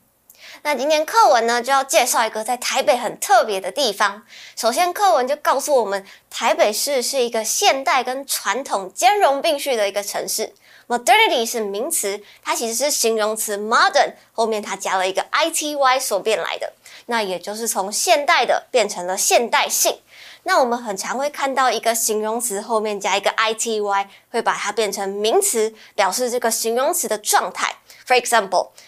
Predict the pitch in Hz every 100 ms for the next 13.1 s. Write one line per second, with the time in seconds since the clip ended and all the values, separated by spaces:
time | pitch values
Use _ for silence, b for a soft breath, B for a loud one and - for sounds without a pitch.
0 | B - - 254 247 254 254 254 220 208
1 | 214 - - 339 381 254 - _ _ _
2 | 196 185 185 - 349 - 262 240 240 233
3 | 220 226 202 202 202 190 - 302 220 -
4 | _ _ B B B 277 269 285 392 415
5 | 320 262 247 208 202 190 302 254 247 202
6 | 208 220 - 254 185 - - 277 285 302
7 | 233 226 233 311 - b b b - 262
8 | 233 208 202 196 208 214 208 370 349 254
9 | - 202 190 208 220 339 240 226 185 185
10 | 226 175 190 233 240 427 247 - - 170
11 | 370 - - _ B B - 269 262 262
12 | 240 233 - b - 294 370 349 233 196
13 | 208